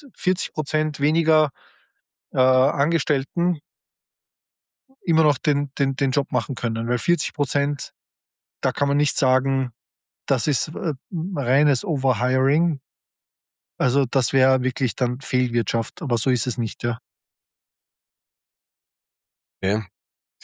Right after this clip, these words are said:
Speaker 2: Also die, äh, die Auswirkungen letztendlich oder das ist, das hat jetzt keinen Symbolcharakter auf die Auswirkungen für,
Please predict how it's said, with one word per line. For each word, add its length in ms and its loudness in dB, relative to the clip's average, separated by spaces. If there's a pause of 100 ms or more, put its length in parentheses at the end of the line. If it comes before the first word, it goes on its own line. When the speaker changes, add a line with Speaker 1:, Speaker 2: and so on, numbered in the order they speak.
(300)
Speaker 2:
Also 240 2
die, 600 4
äh, 480 -6
die 160 -2
Auswirkungen 720 0
letztendlich 640 -2
oder 200 0
das 180 -2
ist, 280 -4
das 180 0
hat 100 0
jetzt 160 -2
keinen 180 -2
Symbolcharakter 800 0
auf 140 -2
die 140 -4
Auswirkungen 880 -2
für, 640 0